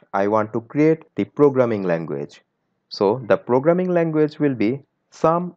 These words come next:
M F will be males plus females. So in here the code will be males plus females. Simply that.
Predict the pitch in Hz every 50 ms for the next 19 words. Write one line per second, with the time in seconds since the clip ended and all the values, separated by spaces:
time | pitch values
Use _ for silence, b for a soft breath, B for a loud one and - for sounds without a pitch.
0 | _ - 104 107 107 117 113 98 90 101 113 - _ _ _ _ _ _ _ -
1 | 107 117 117 113 110 107 92 104 135 - _ _ _ _ _ _ - 101 113 135
2 | 156 175 185 175 - - - - _ _ _ _ _ _ _ _ - 104 95 95
3 | 104 110 - - _ _ _ - 160 135 113 92 85 - - - - - - -
4 | _ _ _ _ _ _ _ _ _ _ _ _ - - - 98 90 87 92 92
5 | 92 113 131 135 131 131 131 - - 92 - - 110 110 113 120 160 156 143 113
6 | 107 120 139 - _ _ _ _ - 98 110 127 160 190 220 - - - _ -
7 | 107 95 95 95 - - _ - 160 143 110 85 76 69 - - _ _ _ _
8 | _ _ _ _ _ _ - 170 165 156 - 113 92 82 85 76 - -